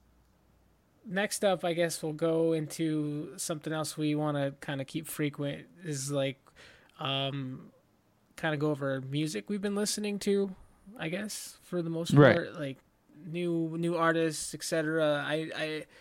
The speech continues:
Speaker 1: you know, we tend to lean towards, um, I guess, metal usually. That's kind of a big thing that me and Tyler have always shared was our love for, like, metal and subgenres of it.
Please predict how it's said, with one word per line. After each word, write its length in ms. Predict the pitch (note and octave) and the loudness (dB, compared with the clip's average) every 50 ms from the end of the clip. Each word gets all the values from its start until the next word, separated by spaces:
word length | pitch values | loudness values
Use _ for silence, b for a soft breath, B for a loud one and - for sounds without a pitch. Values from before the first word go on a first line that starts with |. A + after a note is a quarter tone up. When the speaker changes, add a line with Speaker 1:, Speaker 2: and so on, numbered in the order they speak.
| b b b b b _ | b b b b b _
Speaker 1:
you 80 | D#3+ D#3+ | -8 -4
know, 100 | D#3 D#3 | -2 0
we 100 | E3 E3+ | 0 0
tend 240 | - - G3+ F#3 F3 | 0 0 -2 -2 0
to 80 | E3 | 0
lean 460 | D#3+ D3+ D3+ D#3+ E3 E3+ E3+ E3 E3 D3+ | 0 0 0 0 -2 -2 -2 -2 -4 -4
towards, 640 | - - E3+ D#3 D#3 D3+ D3+ D3+ C#3 - - - D3+ | -6 -8 -6 -4 -2 -2 -2 -2 -4 -6 -8 -6 -4
um, 680 | C#3+ C#3+ C#3+ C#3+ C#3 C#3 C3+ C#3 C3+ D3 - - - | -4 -2 -2 -2 -4 -4 -4 -6 -6 -8 -10 -14 -16
I 120 | - - D3+ | -14 -12 -12
guess, 280 | D#3+ E3 D#3 D3 - | -10 -8 -8 -6 -4
metal 500 | - D#3 D3+ D3+ D3+ D3+ D3+ D3 C#3+ D3+ D3 | -2 2 2 4 4 4 4 2 0 -4 -4
usually. 480 | D3+ D#3 D#3 D#3 D3 D#3 D#3 D#3+ D#3+ D#3+ | 0 2 2 2 2 2 0 2 2 2
That's 220 | D#3 D#3 D#3 - | 0 -2 -4 -4
kind 180 | - - D#3+ D#3 | -4 -4 -2 -2
of 80 | D3 | 0
a 40 | C#3+ | 0
big 200 | C#3+ D3 D3+ C#3 | 0 -2 -4 -2
thing 340 | - D3+ D3+ D3+ D3 D3 - - - - - - D#3 F3 | -2 -2 -2 -2 -4 -6 -10 -14 -20 -20 -20 -16 -6 -4
that 140 | F3+ E3+ E3+ | -2 -2 0
me 140 | F3 E3 | 2 2
and 100 | D#3+ D#3 | 2 2
Tyler 460 | D3+ D#3+ D3+ D3+ D3+ D3+ D3+ D3+ C#3+ b b b b b b b b b _ - | 4 4 4 6 6 6 4 2 0 b b b b b b b b b _ -6
have 160 | D3+ C#3+ D3+ | -4 0 2
always 240 | D#3 D3+ D3+ D3 D3 | 4 4 4 4 2
shared 400 | - D#3+ D#3+ D3+ D3+ D3+ D#3 D#3+ | 2 2 2 4 2 2 0 0
was 200 | D#3 D3+ D3 D3+ | 0 0 2 4
our 120 | D3 D3 | 4 6
love 260 | D3 D3 D3 D3+ C#3+ C#3+ | 6 6 4 4 2 0
for, 340 | - D3 D3+ D3 D3+ D3+ D3+ | -2 0 0 0 0 -2 -2
like, 260 | D3 C#3+ C#3+ C#3+ - | -4 -4 -4 -2 0
metal 500 | D3 D3 C#3+ C#3+ C#3+ C#3+ C#3+ C#3+ C#3+ C#3+ | 2 2 4 4 6 4 4 4 4 4
and 160 | C#3 C3+ C3 | 2 0 -2
subgenres 760 | - - D3+ D3+ C#3+ D3 D3 C3+ C3+ C3+ C#3 C3+ C3+ C3+ C3 | 0 2 2 2 4 4 6 6 6 6 4 4 2 2 2
of 200 | C#3 B2+ C3 B2+ | 0 0 0 2
it. 240 | C3 B2+ B2+ - | 2 2 2 0